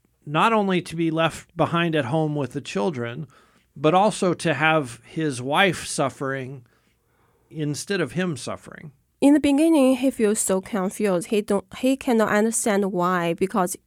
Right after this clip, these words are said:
Speaker 2: he already. <laughs> I think the reason one is because he was full-time working the church,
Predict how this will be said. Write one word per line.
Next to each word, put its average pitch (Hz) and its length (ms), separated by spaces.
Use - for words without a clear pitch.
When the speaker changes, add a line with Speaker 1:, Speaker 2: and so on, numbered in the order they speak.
Speaker 2:
he 214 320
already. - 500
<laughs> - 640
I 285 80
think 320 240
the 220 80
reason 202 440
one 185 340
is 180 260
because 185 460
he 185 580
was 185 220
full-time 185 540
working 180 340
the 175 160
church, 214 600